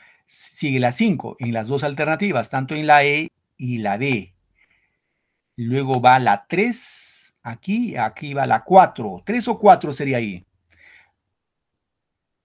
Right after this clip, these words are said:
Aquí sería la alternativa. ¿Tres o cuatro, chicos? Acá sería la cuatro.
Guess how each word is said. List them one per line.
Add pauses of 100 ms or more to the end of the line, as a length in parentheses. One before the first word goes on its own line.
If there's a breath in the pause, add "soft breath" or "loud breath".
Aquí
sería
la
alternativa. (2000)
¿Tres
o
cuatro,
chicos? (3000)
Acá
sería
la
cuatro.